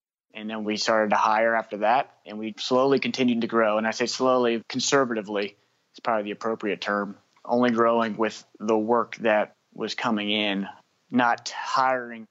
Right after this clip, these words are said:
several people just to say we were several people or dozens of people and then hoping that the work would follow, more getting the work in the door, pushing ourselves to the limits, and then,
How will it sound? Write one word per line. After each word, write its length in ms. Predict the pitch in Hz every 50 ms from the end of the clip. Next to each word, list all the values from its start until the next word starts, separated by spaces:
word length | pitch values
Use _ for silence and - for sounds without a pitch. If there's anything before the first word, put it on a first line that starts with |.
| _
several 480 | - - - - - 127 117 113 120 113
people 340 | - - 123 117 - 110 110
just 220 | 107 123 117 -
to 80 | 120 107
say 220 | - 123 117 117
we 140 | 110 110 107
were 120 | 104 101
several 280 | - - 120 113 110 101
people 440 | - - 117 - 98 104 110 - _ _ _ _ _ _ _ _ _ -
or 360 | - - 104 104 101 98 - - -
dozens 320 | 120 117 107 110 113 107
of 100 | 110 98
people 400 | - 113 107 104 110 107 104 104
and 80 | 101 101
then 100 | 101 98
hoping 300 | 107 113 107 - 107 104
that 120 | 101 98
the 60 | 101
work 220 | 101 107 104 101 -
would 100 | 92 -
follow, 600 | - - 127 131 127 120 107 98 98 101 - - _ _ _ _ _ _ _ _ _ _ -
more 300 | - 113 113 110 107 95 -
getting 240 | 120 120 113 117 113
the 80 | 110
work 240 | 107 110 107 101 -
in 80 | 117 107
the 80 | 107
door, 580 | 104 107 120 120 117 117 117 117 113 104 - - _ _ _ -
pushing 280 | - 127 - - 110
ourselves 480 | 110 104 101 - - 117 110 107 98 -
to 60 | 107
the 60 | 101
limits, 360 | 101 107 110 110 110 104 - -
and 120 | 101 107
then, 200 | 107 104 104